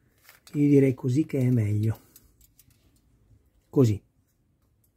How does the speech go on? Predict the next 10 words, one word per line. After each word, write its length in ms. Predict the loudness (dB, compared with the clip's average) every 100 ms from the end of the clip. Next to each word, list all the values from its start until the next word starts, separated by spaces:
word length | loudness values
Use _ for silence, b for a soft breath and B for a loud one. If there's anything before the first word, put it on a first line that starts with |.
| _ _ _
Tubo 200 | 0 2
benzina 600 | 2 2 2 0 -2 -6 _ _ _
sopra 380 | -8 -6 -4 -6
il 80 |
tubo 220 | -2 0 0
dei 120 | 0
freni. 400 | -4 -10 -10 -16 _ _ _ _ _ _ _
Inseriamo 500 | -10 -2 0 2 0
questo 340 | 0 -2 -2 -2
all'interno. 840 | -2 -2 -2 -2 -2 -4 -8